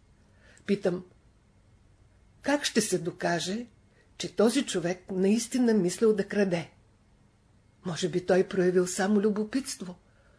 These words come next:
пожелал да види как е направена тази каса. Обаче как ще се докаже дали този човек е виновен или невинен? Няма правда в този свят.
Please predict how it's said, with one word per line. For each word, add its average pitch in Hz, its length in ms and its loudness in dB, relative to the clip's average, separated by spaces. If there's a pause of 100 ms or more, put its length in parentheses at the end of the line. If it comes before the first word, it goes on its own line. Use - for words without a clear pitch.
(280)
пожелал 190 460 4
да 202 140 6
види 247 300 2
как 247 220 -4
е 240 40 4
направена 247 600 2
тази 156 300 -6
каса. - 420 -10 (1300)
Обаче 165 420 -8
как 180 160 -4
ще - 160 -4
се 247 140 -2
докаже 202 500 2
дали 208 300 2
този 180 300 0
човек 175 360 -4
е 180 40 -2
виновен 175 640 0
или 180 200 -2
невинен? 160 480 -6 (1400)
Няма 175 360 -4
правда 208 380 4
в - 100 -12
този 165 280 -6
свят. - 540 -12